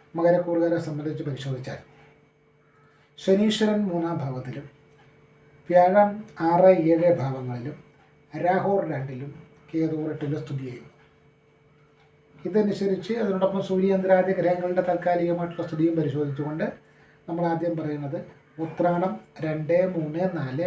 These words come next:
പാദം, മകരക്കൂറിൽപ്പെട്ട ഉത്രാടം രണ്ട്, മൂന്ന്, നാല് പാദ നക്ഷത്ര ജാതരുടെ ഫലം, ഫലസാധ്യത നമ്മളിവിടെ സൂചിപ്പിച്ചാൽ ധനധാന്യ പുഷ്ടിക്ക് പറ്റിയ ഒരു കാലഘട്ടമാണ്. ഏത് മേഖല ഇറങ്ങി തിരിച്ചാലും തടസ്സങ്ങളൊക്കെ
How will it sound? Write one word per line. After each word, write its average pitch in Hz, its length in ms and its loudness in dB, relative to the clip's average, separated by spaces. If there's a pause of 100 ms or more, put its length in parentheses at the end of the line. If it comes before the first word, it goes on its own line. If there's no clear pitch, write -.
(100)
പാദം, - 260 -10 (100)
മകരക്കൂറിൽപ്പെട്ട 151 760 -4 (180)
ഉത്രാടം 156 480 -4
രണ്ട്, 139 200 -4 (140)
മൂന്ന്, 135 180 -6 (120)
നാല് 135 220 -8 (120)
പാദ 139 120 -4 (100)
നക്ഷത്ര 143 340 -8
ജാതരുടെ 131 440 -8
ഫലം, 139 220 -10 (680)
ഫലസാധ്യത 170 580 2
നമ്മളിവിടെ 160 460 -4
സൂചിപ്പിച്ചാൽ 127 540 -10 (1600)
ധനധാന്യ 214 840 4
പുഷ്ടിക്ക് 190 480 -2 (100)
പറ്റിയ 175 380 2
ഒരു 160 160 2
കാലഘട്ടമാണ്. 135 520 -6 (1080)
ഏത് 170 180 6
മേഖല 180 300 4
ഇറങ്ങി 170 260 0
തിരിച്ചാലും 165 380 -2 (500)
തടസ്സങ്ങളൊക്കെ 175 580 -4